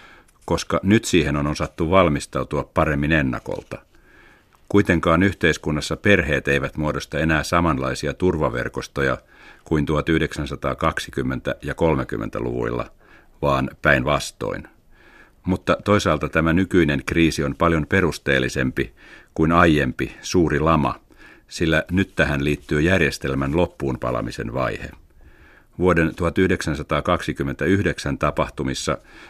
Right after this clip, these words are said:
suunta kuitenkin oli kohti enempää, kun puolestaan nyt lähdemme liikkeelle yltäkylläisestä hyvinvoinnista ja suunta on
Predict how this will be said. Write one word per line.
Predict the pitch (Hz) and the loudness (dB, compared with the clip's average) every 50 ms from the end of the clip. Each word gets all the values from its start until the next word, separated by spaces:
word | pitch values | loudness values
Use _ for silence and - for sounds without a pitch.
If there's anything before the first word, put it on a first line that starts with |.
| - _ | -20 _
suunta | - - 104 98 92 78 - 71 | -6 0 2 4 4 2 0 -2
kuitenkin | - 85 85 78 69 - 71 67 - 73 69 | 0 2 2 2 0 -2 -6 -6 -6 -6 -4
oli | 73 76 73 71 67 - - _ _ _ | -2 -2 -2 -2 -4 -6 -14 _ _ _
kohti | - - 73 - - - - | -8 -6 -6 -4 -4 -4 0
enempää, | 95 101 95 87 78 65 62 - - - 55 53 52 - - _ _ - - - - - - - - _ _ _ - | 4 6 6 6 4 2 -2 -4 -4 -6 -4 -4 -4 -8 -10 _ _ -20 -20 -20 -20 -20 -20 -20 -20 _ _ _ -6
kun | - 76 - | -6 -4 0
puolestaan | - 92 85 78 76 76 - - - 76 76 82 | 4 4 6 6 4 2 -2 -4 -2 0 0 2
nyt | 92 98 - - | 2 0 0 0
lähdemme | 82 71 73 67 67 67 71 71 | 0 0 0 0 -2 -2 -2 0
liikkeelle | 76 80 76 - - _ 73 69 67 67 69 65 - | 2 2 0 0 -2 _ -2 0 0 0 -2 0 0
yltäkylläisestä | 92 95 85 - 73 - - 73 67 65 62 64 64 - 69 - - 69 | 0 0 2 0 -2 -2 -2 -4 -4 -2 -2 -4 -4 -6 -8 -10 -8 -4
hyvinvoinnista | 73 90 90 87 78 71 69 69 69 67 65 64 62 - - - 71 - - _ _ - - _ _ - | -2 2 2 4 2 2 2 -2 -2 -2 -2 -2 -4 -6 -6 -8 -8 -8 -8 _ _ -20 -20 _ _ -6
ja | 80 - | -4 0
suunta | 98 95 90 80 69 - 71 67 | 2 4 4 2 2 0 -2 -2
on | 67 67 64 | -2 -2 -4